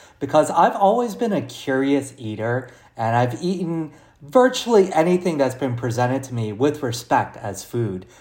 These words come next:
Not as, like, a dare or anything, but truth be told, it may actually be the,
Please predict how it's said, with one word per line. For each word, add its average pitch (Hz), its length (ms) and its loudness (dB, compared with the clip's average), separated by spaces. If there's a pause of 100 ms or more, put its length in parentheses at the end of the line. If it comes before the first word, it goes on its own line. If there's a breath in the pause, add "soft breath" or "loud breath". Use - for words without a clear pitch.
(140 loud breath)
Not 170 180 4
as, 226 160 -4
like, 196 140 -2
a 143 80 2
dare 120 560 2
or 120 180 0
anything, 120 500 -4
but 123 360 -4
truth 208 420 -4
be 160 140 2
told, 160 360 2
it 143 200 0
may 151 200 2
actually 139 440 2
be 120 220 -2
the, 110 360 -2